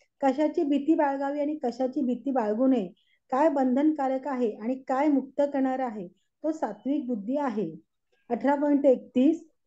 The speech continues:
हे पृथाच्या पुत्रा, धर्म आणि अधर्म यात भेद करू न शकणारी,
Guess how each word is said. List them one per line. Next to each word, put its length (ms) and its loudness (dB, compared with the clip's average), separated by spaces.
हे 120 4
पृथाच्या 520 2
पुत्रा, 440 -2
धर्म 300 4
आणि 240 4
अधर्म 500 2
यात 180 0
भेद 300 0
करू 200 0
न 120 0
शकणारी, 480 -4